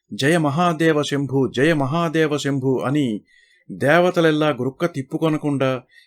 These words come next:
శివనామముచ్చరించుచు, మందార పుష్పములు, పారిజాత కుసుమములు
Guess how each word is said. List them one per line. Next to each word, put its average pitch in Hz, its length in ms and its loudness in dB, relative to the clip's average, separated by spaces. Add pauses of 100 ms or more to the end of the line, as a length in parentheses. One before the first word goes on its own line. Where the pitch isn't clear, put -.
శివనామముచ్చరించుచు, 139 1300 -2 (380)
మందార 165 400 4
పుష్పములు, 160 720 -4
పారిజాత 160 520 0
కుసుమములు 156 720 -2